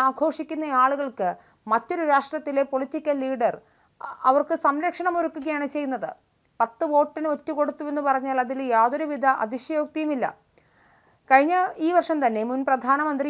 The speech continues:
ഇന്ദിരാഗാന്ധിയുടെ നിഷ്ഠൂര വധത്തെ കാനഡയിലെ ഖലിസ്ഥാൻ വിഘടനവാദികൾ പുനരാവിഷ്കരിച്ചിരുന്ന ഒരു പരേഡ് ഉണ്ടായിരുന്നു. ഇന്ത്യ കാനഡ നയതന്ത്ര ബന്ധത്തെ പോലും ഇത് വഷളാക്കുകയും ചെയ്തിരുന്നു. ഓപ്പറേഷൻ ബ്ലൂ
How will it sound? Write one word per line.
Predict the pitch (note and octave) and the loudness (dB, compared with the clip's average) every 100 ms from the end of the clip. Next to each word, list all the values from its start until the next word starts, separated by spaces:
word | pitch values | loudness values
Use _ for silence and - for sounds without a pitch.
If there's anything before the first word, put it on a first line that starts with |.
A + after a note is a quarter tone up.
| C4 | -2
ഇന്ദിരാഗാന്ധിയുടെ | B3+ C#4 C#4 C#4+ C4+ C#4 C#4+ | 0 0 0 -2 -2 -2 -2
നിഷ്ഠൂര | C4 - D4 D#4+ D4+ | -2 -4 -2 4 4
വധത്തെ | C4+ B3+ B3 A3 F#3 A3 | 4 0 -2 -2 -4 0
കാനഡയിലെ | A#3 B3+ C#4 C#4+ C#4+ | 0 2 0 -2 -4
ഖലിസ്ഥാൻ | B3 A#3 D4 D4 | -6 -4 -4 -4
വിഘടനവാദികൾ | B3+ C4+ C4+ C4 B3 B3+ C#4 - | -4 -4 0 0 0 -4 -6 -6
പുനരാവിഷ്കരിച്ചിരുന്ന | C4 D4+ D4+ D4 D4 B3 A#3+ A3+ A#3 | -2 2 2 0 -4 -6 -6 -8 -6
ഒരു | B3 | -2
പരേഡ് | B3 C#4 C#4+ | 0 2 0
ഉണ്ടായിരുന്നു. | B3 F3 D#3+ D#3+ _ _ _ _ _ _ C4 | -2 -4 -6 -12 _ _ _ _ _ _ -4
ഇന്ത്യ | C4+ C#4+ E4+ F#4+ F#4+ | -2 4 8 8 6
കാനഡ | D4 D4 D4+ D#4+ | 0 2 4 4
നയതന്ത്ര | D#4+ C4+ C#4 D4 C#4 | 2 -2 -2 -2 -2
ബന്ധത്തെ | C4+ C4+ C#4 C#4 | -4 -2 -2 0
പോലും | C4+ C#4 | -2 0
ഇത് | C4+ B3 | -2 2
വഷളാക്കുകയും | A#3+ A#3+ E4+ D#4 D4+ D4+ D#4+ | 2 4 2 2 0 -4 -4
ചെയ്തിരുന്നു. | D4+ G#3+ F3 E3 _ _ _ _ - | -4 -8 -10 -14 _ _ _ _ 2
ഓപ്പറേഷൻ | B3+ C#4 E4 E4+ E4 | 4 6 6 6 0
ബ്ലൂ | D4 | 0